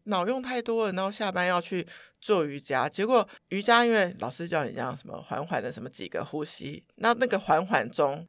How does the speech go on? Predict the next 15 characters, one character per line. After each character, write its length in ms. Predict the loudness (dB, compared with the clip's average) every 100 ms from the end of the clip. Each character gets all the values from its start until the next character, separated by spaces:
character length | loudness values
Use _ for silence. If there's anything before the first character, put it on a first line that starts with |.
| -4
脑 280 | 2 2
子 160 | 0 -2
又 140 | -2
动 240 | 2 2 2
起 200 | -4 -8
来 180 | -6 -6
了， 120 | -8
所 280 | 2 6 6
以 160 | 4 -6 -12
只 240 | -4 0
能 180 | 2 2
去 160 | 2 0
做 320 | 6 8 8
一 80 | 4
些 420 | 0 2 0